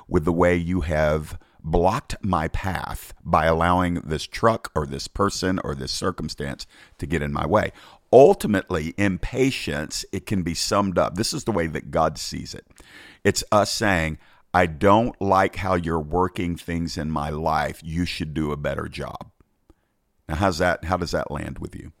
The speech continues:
Because that is ultimately what it is. Because let me tell you something.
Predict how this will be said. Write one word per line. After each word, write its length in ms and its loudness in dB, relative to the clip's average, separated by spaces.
Because 260 -2
that 220 6
is 280 0
ultimately 500 -2
what 140 -6
it 100 -2
is. 180 -2
Because 260 -8
let 100 0
me 80 -2
tell 180 -2
you 80 -2
something. 320 -10